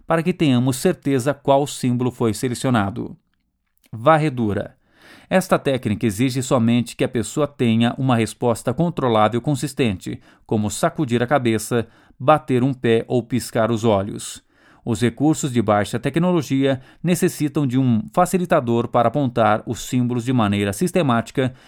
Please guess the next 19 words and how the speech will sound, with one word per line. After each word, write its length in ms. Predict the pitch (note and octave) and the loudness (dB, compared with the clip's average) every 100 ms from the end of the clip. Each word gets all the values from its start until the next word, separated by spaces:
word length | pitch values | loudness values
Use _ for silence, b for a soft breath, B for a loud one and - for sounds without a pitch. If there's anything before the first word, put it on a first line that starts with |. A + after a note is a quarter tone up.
| b | b
enquanto 440 | E3 D#3+ C3 A2 C#3+ | -4 0 0 0 0
o 40 | |
usuário 480 | C3 C3+ A2 A2 A2+ | 0 4 4 4 0
sinalizará 760 | - F3+ E3 B2+ B2+ A2 A2 b b b | -2 0 0 0 2 2 0 b b b
quando 320 | D3 C#3+ C#3 | 2 4 2
o 60 | C#3 | -2
símbolo 420 | - B2 A#2 B2 | -2 -2 0 0
desejado 520 | A#2+ G#2 G2 G#2+ G#2+ | 0 0 0 0 0
for 180 | - A#2 | -2 -2
apontado. 640 | A#2+ A#2 B2 G2+ A2+ A2+ - _ _ | 0 0 2 2 -2 -10 -14 _ _
Alguns 400 | - G2+ G2+ G2+ | -4 -2 -2 -2
recursos 500 | A#2 A#2 A2+ G2 A2+ | -4 -4 -4 -4 -6
de 120 | G2+ G2+ | -2 -2
alta 240 | G#2 A#2 | 0 -4
tecnologia 800 | C3 D#3+ F3 E3 A2+ B2 B2+ B2 b b | -4 -4 -2 -2 -2 -2 -2 -2 b b
apresentam 720 | - E3 E3+ B2 A2 A2 A#2+ A2+ | -6 -2 -2 0 0 -2 -2 0
varredura 540 | G#2+ A2 G2 G2+ G2+ | 0 0 0 0 0
automática. 920 | A2 A2 G#2 A#2 A2 G2 - A#2 - - _ _ _ - | 0 -2 0 0 0 -2 -8 -10 -10 -16 _ _ _ -8
Johnson, 560 | A#2+ B2 G#2+ - A2 | 0 2 2 -4 -8